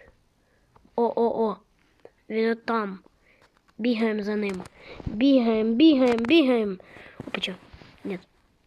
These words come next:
Ні. Ні. Це, це в нас не вийде. Так, так, так, піднімаємось. Це що, зомбі?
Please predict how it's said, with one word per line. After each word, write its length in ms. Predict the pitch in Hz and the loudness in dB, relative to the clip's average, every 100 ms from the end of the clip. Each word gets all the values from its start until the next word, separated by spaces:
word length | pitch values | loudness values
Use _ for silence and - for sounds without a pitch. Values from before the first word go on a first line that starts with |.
| _ 208 | _ -12
Ні. 160 | 196 180 - _ _ - - - - - - _ - _ _ _ - - - | -12 -12 -20 _ _ -20 -20 -20 -20 -20 -20 _ -20 _ _ _ -20 -20 -12
Ні. 240 | 220 208 185 - - - - - - - - - | -6 -4 -6 -12 -18 -20 -20 -20 -18 -18 -18 -10
Це, 220 | - 269 - - - | -2 -2 -2 -18 -2
це 140 | 269 | 0
в 40 | |
нас 220 | 269 254 254 | 2 0 -2
не 60 | |
вийде. 340 | 240 226 196 185 _ _ _ _ - - _ _ _ _ _ _ - - - - - _ _ _ - _ _ _ _ _ - _ | 0 0 -2 -10 _ _ _ _ -20 -20 _ _ _ _ _ _ -20 -20 -20 -20 -20 _ _ _ -20 _ _ _ _ _ -20 _
Так, 140 | - 220 - | -8 -8 -6
так, 200 | 226 - | -6 -6
так, 300 | - 226 - - | -6 -8 -8 -10
піднімаємось. 1080 | 226 240 247 247 247 233 220 214 - - - _ _ _ - | -4 0 2 2 2 0 -2 -4 -8 -16 -20 _ _ _ -12
Це 100 | 277 | -2
що, 200 | - 277 | 2 2
зомбі? 760 | 226 226 277 320 415 480 403 | 0 4 8 10 10 6 2